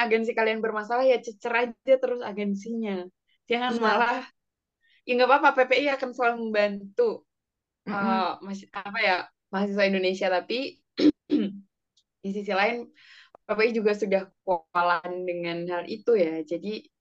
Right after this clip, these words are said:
Speaker 1: karena kan masih tanggung jawab agen juga, gimana kalau kalian juga,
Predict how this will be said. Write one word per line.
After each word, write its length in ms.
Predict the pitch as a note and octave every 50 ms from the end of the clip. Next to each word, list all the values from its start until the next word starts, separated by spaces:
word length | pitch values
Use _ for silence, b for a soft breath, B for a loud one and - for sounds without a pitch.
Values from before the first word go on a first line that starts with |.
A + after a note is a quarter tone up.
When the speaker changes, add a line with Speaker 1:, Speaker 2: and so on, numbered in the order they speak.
| _ _ -
Speaker 1:
karena 200 | F#3+ G3 F#3+ F#3+ F#3+
kan 100 | G#3 G#3 G#3
masih 220 | G#3 G#3 G3+ G3+ G3
tanggung 220 | G3 F#3+ F#3+ F#3+ F#3+ F#3
jawab 160 | F#3 F#3 F#3 F#3
agen 220 | F#3+ F#3+ F#3+ F#3 F3+ F#3
juga, 260 | F#3+ A3+ A#3+ - - _ _ _ _ _ _ _ -
gimana 220 | F#3+ G3+ A3+ C4 C4
kalau 280 | B3 G#3+ G3+ F#3+ F3+ E3+
kalian 320 | - F#3+ F#3 F#3 G3+ G3+ G3+ F#3+
juga, 400 | F#3+ F3+ F3 F3+ F#3+ F#3 - -